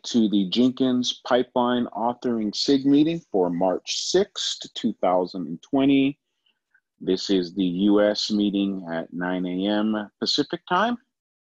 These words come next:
My name is Marky, and I am one of the leads for the sig. I have s-, other members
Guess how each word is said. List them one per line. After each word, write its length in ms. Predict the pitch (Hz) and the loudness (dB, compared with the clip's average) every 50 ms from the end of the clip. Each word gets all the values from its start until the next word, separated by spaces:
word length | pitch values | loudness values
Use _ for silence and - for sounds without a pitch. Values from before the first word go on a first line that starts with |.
| _ - | _ -16
My 160 | 87 82 80 | -14 -12 -10
name 280 | 80 82 82 82 82 80 | -10 -8 -8 -8 -8 -8
is 120 | 78 78 - | -10 -8 -6
Marky, 640 | 87 87 - - - - - 101 95 98 98 - _ _ - - | -4 -2 -2 -2 -4 -4 -4 -2 -2 -2 -4 -8 _ _ -18 -14
and 360 | 85 85 82 82 82 82 - - | -12 -10 -10 -10 -10 -10 -10 -8
I 160 | 92 92 90 87 | -6 -4 -4 -4
am 280 | 85 82 87 87 87 87 | -4 -6 -6 -6 -6 -6
one 180 | 87 87 90 90 | -6 -6 -6 -8
of 140 | 82 - | -8 -8
the 320 | - 85 82 82 82 82 - _ _ _ _ _ _ _ _ _ _ _ _ - | -8 -6 -6 -4 -6 -6 -8 _ _ _ _ _ _ _ _ _ _ _ _ -4
leads 400 | 95 104 123 139 165 175 165 - | 2 4 6 6 6 4 2 -4
for 240 | - - - 165 165 | -4 -2 0 0 0
the 80 | 151 | 0
sig. 560 | 156 - - 180 175 175 175 175 175 185 175 _ _ _ _ _ _ _ _ _ _ _ _ _ | -2 0 4 6 6 6 6 4 2 -2 -6 _ _ _ _ _ _ _ _ _ _ _ _ _
I 260 | - 92 87 90 90 92 90 90 | -18 -16 -14 -12 -12 -10 -8 -6
have 200 | 92 90 87 90 - | -4 -4 -4 -4 -6
s-, 200 | - - - - - _ - | -8 -12 -12 -14 -14 _ -6
other 220 | 104 98 107 98 | -2 0 0 0
members 560 | 101 107 113 113 110 113 113 113 104 - - | 2 2 0 2 2 0 0 -2 -2 -6 -10